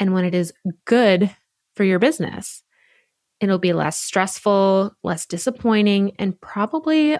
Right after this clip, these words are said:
open up a lot more free time in your day, sadly.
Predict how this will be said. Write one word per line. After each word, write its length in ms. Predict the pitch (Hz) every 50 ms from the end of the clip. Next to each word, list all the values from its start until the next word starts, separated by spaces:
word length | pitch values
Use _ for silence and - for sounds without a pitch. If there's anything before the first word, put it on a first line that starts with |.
| - -
open 280 | 220 226 226 - 214
up 300 | - 190 202 202 196 - _ -
a 100 | 202 190
lot 320 | 185 185 180 175 175 -
more 540 | 180 185 180 180 175 175 170 170 175 165 - _ _ _ _ _ _ _ -
free 280 | - - 202 214 285
time 300 | 302 - 196 151 160 156
in 100 | 175 175
your 120 | 165 196 175
day, 240 | - 156 151 156
sadly. 680 | 156 - 160 151 151 165 170 - - - - - 196 -